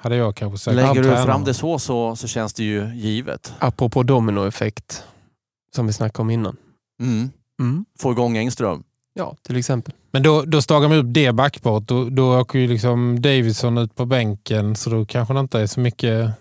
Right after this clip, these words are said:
Speaker 1: det blir ingen steg två-effekt i det. Eh, alltså jag tänker om man hade satt honom med, med visst, det är en, det är en sargad backsida, jag vet inte.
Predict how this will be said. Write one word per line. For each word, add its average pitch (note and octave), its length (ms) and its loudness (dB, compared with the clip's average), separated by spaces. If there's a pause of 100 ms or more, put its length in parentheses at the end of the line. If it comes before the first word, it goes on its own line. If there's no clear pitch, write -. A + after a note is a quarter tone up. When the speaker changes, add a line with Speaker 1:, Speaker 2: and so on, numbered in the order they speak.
(100)
Speaker 1:
det A#2+ 100 -2
blir C3 140 2
ingen C3 200 2
steg - 460 -2
två-effekt A2+ 760 -2
i B2+ 40 0
det. G#2+ 300 -2 (200)
Eh, F#2 120 -12 (1400)
alltså A2 140 0
jag A2 80 0
tänker B2 200 0
om A#2 60 2
man A#2 140 2
hade A#2 140 2
satt - 260 -2
honom A#2 240 0
med, A2 280 0
med A2+ 340 -4
visst, - 260 -4 (100)
det B2+ 200 2
är A2+ 40 2
en, A2+ 320 -2
det C3 140 0
är C3 40 0
en A#2+ 80 -2
sargad B2+ 440 0
backsida, A2 560 -4
jag A#2+ 60 -2
vet B2 120 -4
inte. A#2 260 -2